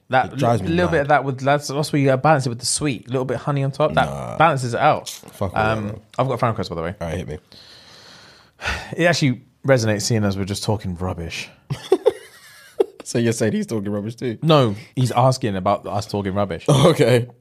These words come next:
Speaker 1: Man said, "Can you talk about how the podcast's name came about? And does it get hard to talk when you're tired or hard to know what to talk about sometimes?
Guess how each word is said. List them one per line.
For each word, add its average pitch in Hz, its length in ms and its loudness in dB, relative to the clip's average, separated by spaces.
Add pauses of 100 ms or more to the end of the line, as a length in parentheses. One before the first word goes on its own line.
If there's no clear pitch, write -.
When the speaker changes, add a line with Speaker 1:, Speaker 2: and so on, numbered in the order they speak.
(360)
Speaker 1:
Man 123 220 2
said, 98 340 0 (460)
"Can 139 160 2
you 165 60 2
talk 160 220 2
about 127 200 4
how 120 100 4
the 110 80 0
podcast's 113 880 0 (140)
name 110 440 2
came 98 240 -2
about? 90 400 2 (380)
And 95 140 -4
does 117 180 4
it 123 60 2
get 131 160 -4
hard 117 240 4
to 101 80 -2
talk - 580 0 (300)
when 101 160 -2
you're 92 100 0
tired 101 600 0 (580)
or 104 160 4
hard 110 280 2
to 110 100 -4
know 101 100 4
what 98 240 -2
to - 120 -12
talk 107 220 2
about 82 360 0
sometimes? 85 640 -8